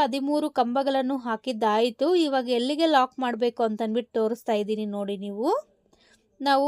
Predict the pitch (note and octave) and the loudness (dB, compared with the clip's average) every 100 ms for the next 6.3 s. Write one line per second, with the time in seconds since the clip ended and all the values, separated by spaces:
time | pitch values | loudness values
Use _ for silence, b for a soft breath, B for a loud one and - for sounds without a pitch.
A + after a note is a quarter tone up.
0 | C#4 C#4 D#4 F4+ - F4+ F4 D4+ D4 D4 | 0 0 2 0 2 2 2 0 0 -4
1 | C#4 C#4+ - C4 B3 C4+ C#4+ C#4+ C4+ A#3+ | -2 -4 -2 0 0 0 2 2 2 2
2 | B3+ B3+ A#3+ A#3+ A3+ A#3+ A3+ C4 G4+ C#4 | 0 -2 0 0 0 0 2 2 0 2
3 | C#4 B3+ B3+ D#4 F4+ F4 E4 D4 - C#4 | 2 2 0 0 0 0 0 0 0 0
4 | B3+ A#3+ A#3+ A#3+ F4+ - b b b b | 0 -2 -2 2 4 4 b b b b
5 | C4 B3+ E4 - D#4+ C4 B3 A#3 A#3+ A3+ | 8 8 8 4 -2 0 -2 -2 0 0
6 | A3 A3 B3 | 0 -2 -2